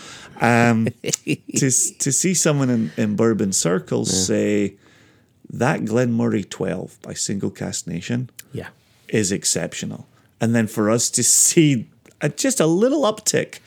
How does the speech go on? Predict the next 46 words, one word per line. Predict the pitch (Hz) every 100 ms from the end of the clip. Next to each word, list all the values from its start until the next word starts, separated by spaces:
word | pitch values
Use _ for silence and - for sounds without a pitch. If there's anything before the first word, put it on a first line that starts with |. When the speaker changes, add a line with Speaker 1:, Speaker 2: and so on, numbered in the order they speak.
| - - - -
Speaker 1:
in | 131
those | 131 123
weekly | 110 139 - 139 139
sales | - 120 131 123 107
of | 107 104
that | 104 -
Glenmorangie | 113 113 117 110 110 110
twelve, | 110 107 98 87
Speaker 2:
Mm-hmm. | 113 110 165 202 _ -
Speaker 1:
uh, | 107 101 98
and | 110 113 113
going | 127 139
to | 139
people | 135 151 139
who | 120
are | 104
maybe | 107 101
buying | 104 98
for | 101
the |
first | 92 135 151 -
time | 139 143 139 131
or |
they're | 104 -
buying | 151 151
for | 107
the | 107
second | 127 139 147 135
time, | 143 143 147 - - -
but | - 127
the | 120
other | 123
thing | 120 123 113
they |
bought | 98 104 110
was | 110
an | 104
American | 101 101 98 104 90
whiskey. | 107 - - 113 113 - - - _ 123
I | 135
have | 110 85 -
loved, | - 104 98 98 101 104 107 104 98 85 - -
loved, | 95 98 95 82 90
loved | 87 90 82 -
seeing | - 104 101 95 90
that. | 82 78 -